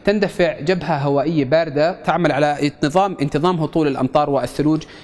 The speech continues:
في أجزاء واسعة من المملكة، كما نشاهد المناطق الشمالية والوسطى والجنوبية. طبعا ستكون الأمطار ما دون الألف متر أو تسعمية متر، في حين تكون الثلوج تتساقط بإذن الله تعالى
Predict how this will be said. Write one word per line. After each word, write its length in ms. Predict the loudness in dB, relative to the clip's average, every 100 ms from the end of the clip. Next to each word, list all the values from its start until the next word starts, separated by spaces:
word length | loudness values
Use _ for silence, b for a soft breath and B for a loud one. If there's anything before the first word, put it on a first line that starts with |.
| B
في 260 | 0 2
أجزاء 420 | 0 0 0 0 0
واسعة 320 | 0 0 -2
من 100 | 0
المملكة، 300 | 0 -2 -4
كما 200 | -2 -2
نشاهد 320 | 0 0 0
المناطق 400 | 0 -2 -4 -8
الشمالية 580 | -8 -2 -2 0 0 2
والوسطى 680 | 0 0 -2 -2 -2 -4 -4 B B -2
والجنوبية. 800 | 0 2 2 2 0 0 0 -2 B B -2
طبعا 180 | 0 0
ستكون 420 | -2 0 0 0
الأمطار 680 | -2 -2 0 0 -4 -14 0
ما 180 | 0 4
دون 220 | 2 2
الألف 360 | 0 -2 -2
متر 260 | -2 0 0
أو 80 | -2
تسعمية 340 | -4 0 0 0
متر، 220 | 0 0
في 120 | -2
حين 160 | -4 -4
تكون 320 | -2 -2 -2
الثلوج 360 | -6 0 0
تتساقط 580 | 0 -6 0 0 0 -6
بإذن 180 | 0 0
الله 180 | 2 0
تعالى 440 | 0 -2 0 0